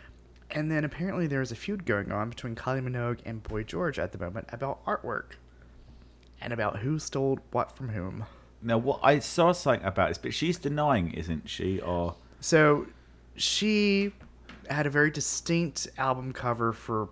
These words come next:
Speaker 1: Padam Padam whenever
Speaker 2: Yeah.
Speaker 1: that single was released, where she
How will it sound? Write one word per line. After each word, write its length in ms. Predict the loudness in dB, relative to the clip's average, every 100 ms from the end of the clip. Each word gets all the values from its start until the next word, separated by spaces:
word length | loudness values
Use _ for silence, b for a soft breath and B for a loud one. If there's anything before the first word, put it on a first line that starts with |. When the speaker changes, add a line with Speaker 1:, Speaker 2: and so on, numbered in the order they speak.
| -6
Speaker 1:
Padam 320 | -2 -2 -2
Padam 400 | -4 -2 -2 -4
whenever 180 | -2 2
Speaker 2:
Yeah. 140 | 4
Speaker 1:
that 100 | 4
single 260 | -2 -6 -4
was 160 | -4 -4
released, 460 | -2 -2 -2 -6 -12 B B B
where 200 | -2 0
she 480 | 0 -4 -2 0 -2